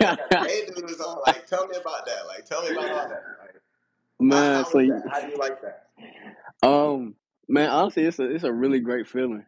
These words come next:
Speaker 1: Uh,
Speaker 2: Yeah.
Speaker 1: 'cause, I mean, like I said, man, I've, I've been so dedicated to, like, school and sports, like, ever since I even started playing, you know what I'm saying?
Speaker 2: Yeah.
Speaker 1: So I was, I was young dreaming about stuff like this. I would see it on T V, see pro
Speaker 2: Fact.
Speaker 1: athletes, you know, engaging in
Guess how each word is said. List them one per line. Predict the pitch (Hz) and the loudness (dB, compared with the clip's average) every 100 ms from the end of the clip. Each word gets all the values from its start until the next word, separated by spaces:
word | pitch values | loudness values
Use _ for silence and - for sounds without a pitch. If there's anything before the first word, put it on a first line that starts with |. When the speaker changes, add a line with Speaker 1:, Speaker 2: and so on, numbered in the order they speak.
| _ - | _ -10
Speaker 1:
Uh, | 104 110 107 | -6 -4 -4
Speaker 2:
Yeah. | 92 - - _ _ _ _ _ _ _ - | -6 -10 -16 _ _ _ _ _ _ _ 0
Speaker 1:
'cause, | 120 117 | 2 2
I | |
mean, | 123 131 | 2 2
like | 135 139 | 4 2
I | |
said, | 135 123 | 2 0
man, | 117 113 - | 0 -4 0
I've, | 127 131 - _ - | 0 0 -6 _ -2
I've | 135 | 2
been | 127 113 | 2 2
so | - 107 | 2 0
dedicated | 104 113 110 113 113 107 | 2 2 2 0 -2 0
to, | |
like, | 104 104 | 0 -2
school | - - 117 123 107 | -2 2 4 4 2
and | 107 | -2
sports, | - 113 110 82 | 0 2 2 0
like, | 78 90 92 _ _ 110 | -6 -8 -10 _ _ 0
ever | 110 | 0
since | 104 104 | 2 2
I | 101 | 4
even | 98 | 2
started | - 98 101 - | 0 2 2 0
playing, | - 101 104 92 | -2 2 2 2
you | 101 | 0
know | 107 | 2
what | |
I'm | 104 | 2
saying? | 120 120 110 _ _ _ _ 101 | 4 4 2 _ _ _ _ -14
Speaker 2:
Yeah. | 110 | 0
Speaker 1:
So | 117 117 107 - _ _ _ _ _ _ - | 4 4 0 -10 _ _ _ _ _ _ -2
I | 117 | 2
was, | 135 123 104 | 2 2 2
I | 104 | 2
was | 127 101 | 2 2
young | 117 135 117 | 2 4 4
dreaming | 120 117 | 2 2
about | 107 98 | 0 -2
stuff | 110 104 | -4 -4
like | 104 98 | -4 -4
this. | 95 95 - | -8 -8 -6
I | |
would | 92 | -6
see | - 117 | 0 0
it | |
on | 104 | 0
T | - 120 117 | 0 2 2
V, | 120 | 0
see | 117 117 - | -2 -6 -2
pro | 113 110 | 0 0
Speaker 2:
Fact. | 107 107 | -2 -2
Speaker 1:
athletes, | 110 104 | -2 -2
you | 107 | -4
know, | 104 | -4
engaging | 98 113 113 104 | -2 2 2 2
in | 98 | -6